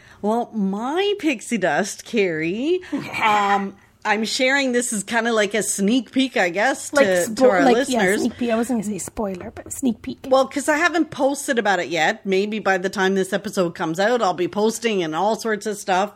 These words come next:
Speaker 1: But, um, after fifteen years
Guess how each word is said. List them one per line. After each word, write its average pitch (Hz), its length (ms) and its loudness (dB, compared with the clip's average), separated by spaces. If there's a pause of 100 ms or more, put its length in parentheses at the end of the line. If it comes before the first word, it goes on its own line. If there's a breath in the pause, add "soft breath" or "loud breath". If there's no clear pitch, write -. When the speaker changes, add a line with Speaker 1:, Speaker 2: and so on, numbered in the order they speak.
Speaker 1:
But, 180 420 0
um, 202 680 0 (1900 loud breath)
after 233 600 2
fifteen 302 520 2
years 247 540 2